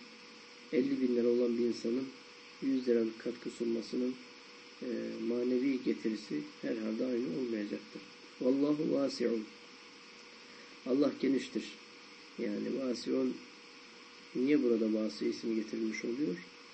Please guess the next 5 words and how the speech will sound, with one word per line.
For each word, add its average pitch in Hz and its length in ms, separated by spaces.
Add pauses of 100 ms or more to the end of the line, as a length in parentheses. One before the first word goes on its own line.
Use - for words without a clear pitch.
(540)
Yani 120 320 (640)
vermekle 147 720 (260)
fakirleşiriz 135 720
diye 131 140 (100)
korkmayın. 117 440